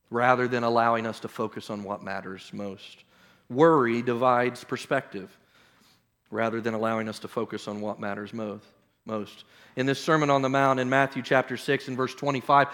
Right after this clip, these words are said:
he says, "Therefore I tell you, don't worry about your life, what you will eat or drink, or about your body, what you will wear.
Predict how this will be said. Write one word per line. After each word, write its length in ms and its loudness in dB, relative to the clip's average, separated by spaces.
he 100 4
says, 320 6
"Therefore 480 8
I 80 10
tell 260 4
you, 220 -2
don't 140 6
worry 160 8
about 240 6
your 100 2
life, 400 4
what 160 0
you 80 2
will 140 0
eat 320 -4
or 140 -8
drink, 440 -6
or 60 -4
about 260 2
your 120 -6
body, 400 2
what 160 -4
you 100 -6
will 140 -6
wear. 340 0